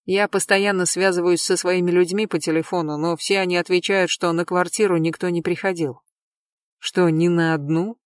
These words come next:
"Нет. Такое ощущение, что они знают о засаде.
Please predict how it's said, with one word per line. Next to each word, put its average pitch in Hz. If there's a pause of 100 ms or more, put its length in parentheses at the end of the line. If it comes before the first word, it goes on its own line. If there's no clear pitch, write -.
(560)
"Нет. 180 (280)
Такое 190
ощущение, 185
что 180
они 175
знают 165
о 156
засаде. 151